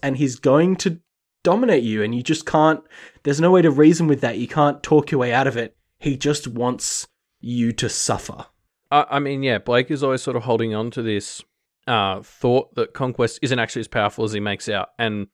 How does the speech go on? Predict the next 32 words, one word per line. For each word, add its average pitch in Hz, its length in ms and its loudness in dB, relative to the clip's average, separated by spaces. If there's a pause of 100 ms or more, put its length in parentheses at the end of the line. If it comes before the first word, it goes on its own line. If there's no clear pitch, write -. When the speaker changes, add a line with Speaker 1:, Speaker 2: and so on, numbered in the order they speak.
(420)
Speaker 2:
I 127 60 0
think 139 120 2
that 135 120 2
makes 123 220 -4
it 127 100 -2
easy 117 280 -4
for 113 160 -4
him 117 260 -4
and 107 180 -4
us 107 240 -2
to 120 100 -4
forget 107 360 -4
that 113 100 -2
Speaker 1:
Yeah. 104 120 0
Speaker 2:
that 104 100 0
doesn't 101 180 -6
mean 139 140 -2
he's 120 160 -8
not 117 180 -6
powerful. 110 600 -6
<laughs> 143 60 -2
Like, - 220 4
Speaker 1:
Yes, 101 280 -2
Speaker 2:
he's - 80 -12
still - 200 4
Speaker 1:
that - 20 6
doesn't 156 200 4
mean 135 160 2
he's 127 180 -4
not 113 260 -6
completely 110 800 -4
terrifying. 98 880 -4